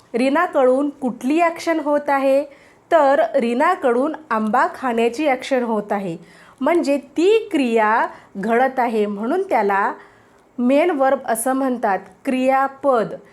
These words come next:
ज्या शब्दावरून क्रिया घडत आहे किंवा क्रिया होत आहे, ॲक्शन केल्या जात आहे असं दर्शविल्या जाते त्या शब्दाला मेन व्हर्ब किंवा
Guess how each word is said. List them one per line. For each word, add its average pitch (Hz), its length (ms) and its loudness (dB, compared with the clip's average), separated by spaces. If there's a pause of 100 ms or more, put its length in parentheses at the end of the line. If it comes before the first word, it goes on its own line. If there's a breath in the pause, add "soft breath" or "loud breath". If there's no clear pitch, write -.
(300 loud breath)
ज्या 285 240 2
शब्दावरून 233 840 0 (160)
क्रिया 262 400 2
घडत 233 500 -2
आहे 233 360 0
किंवा 254 380 -4
क्रिया 277 540 0
होत 294 320 0 (220)
आहे, 226 460 0 (600 loud breath)
ॲक्शन 302 600 0 (400 loud breath)
केल्या 269 320 2
जात 262 280 0 (120)
आहे 240 360 2 (220)
असं 277 340 0
दर्शविल्या 233 640 0
जाते 247 640 0 (240 loud breath)
त्या 359 200 2
शब्दाला 226 720 2
मेन 294 420 0
व्हर्ब 247 340 0 (400 loud breath)
किंवा 262 560 0